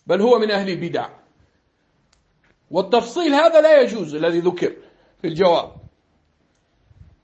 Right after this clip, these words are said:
فهذا التفصيل هو الذي يتكئ عليه أهل البدع في الدفاع عن أهل البدع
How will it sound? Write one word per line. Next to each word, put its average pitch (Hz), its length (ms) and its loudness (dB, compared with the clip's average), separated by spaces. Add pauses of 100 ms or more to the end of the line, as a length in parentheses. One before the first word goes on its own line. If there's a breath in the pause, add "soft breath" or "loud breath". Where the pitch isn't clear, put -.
(460)
فهذا 285 460 2
التفصيل 269 600 -2
هو 247 160 4
الذي 240 300 0
يتكئ 262 640 0
عليه 254 460 2
أهل 190 180 -4
البدع 143 380 -8 (2500)
في 214 120 -8
الدفاع 247 580 2
عن 311 240 0 (1000)
أهل 180 200 -8
البدع 190 460 -8